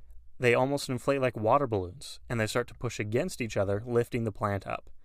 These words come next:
A beautiful example of nature at work.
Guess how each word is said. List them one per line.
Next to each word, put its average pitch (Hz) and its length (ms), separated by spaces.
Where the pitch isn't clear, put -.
A - 60
beautiful 127 520
example 107 540
of 104 140
nature 95 400
at - 160
work. - 320